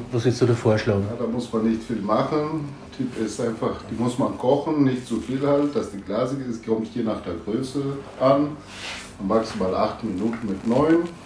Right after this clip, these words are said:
Speaker 2: Und dann kommt natürlich daran aus, was man dazu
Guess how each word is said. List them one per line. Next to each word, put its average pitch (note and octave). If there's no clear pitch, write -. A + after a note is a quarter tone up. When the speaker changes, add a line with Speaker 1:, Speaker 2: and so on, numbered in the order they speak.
Speaker 2:
Und G2
dann G#2+
kommt A2+
natürlich G#2+
daran G2+
aus, A#2
was A#2
man A2+
dazu A2+